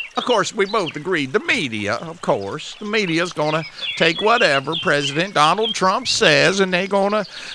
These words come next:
take it seriously, whether he's, uh, being sarcastic or trying to be funny.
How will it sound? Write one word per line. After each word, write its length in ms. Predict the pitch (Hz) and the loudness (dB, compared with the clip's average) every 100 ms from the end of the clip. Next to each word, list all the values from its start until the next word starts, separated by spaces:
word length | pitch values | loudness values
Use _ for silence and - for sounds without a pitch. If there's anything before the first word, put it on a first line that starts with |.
| - | 2
take 260 | - 202 | 4 4
it 140 | 226 - | 2 0
seriously, 1000 | - - 214 165 147 147 - 175 160 214 | 0 4 6 6 4 0 2 4 6 6
whether 380 | 220 175 175 170 | 6 6 6 4
he's, 440 | 175 175 151 139 | 4 2 -2 -2
uh, 140 | 170 156 | -2 -2
being 400 | 156 180 180 180 | -4 -4 -4 -2
sarcastic 880 | 196 175 - 147 175 - 214 214 | 0 -2 -4 -4 -2 0 0 0
or 80 | 226 | -2
trying 360 | 208 185 170 190 | 0 2 2 2
to 80 | 208 | -2
be 160 | 240 | -4
funny. 800 | 233 - 226 185 185 202 269 226 | -6 0 2 4 2 -2 -4 -6